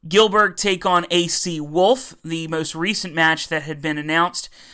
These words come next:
Doyle Day will take on Michaels Amato, which should be a pretty good match if you're a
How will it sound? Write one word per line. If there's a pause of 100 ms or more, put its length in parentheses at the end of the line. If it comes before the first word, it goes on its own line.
(140)
Doyle
Day
will
take
on
Michaels
Amato, (200)
which
should
be
a
pretty
good
match
if
you're
a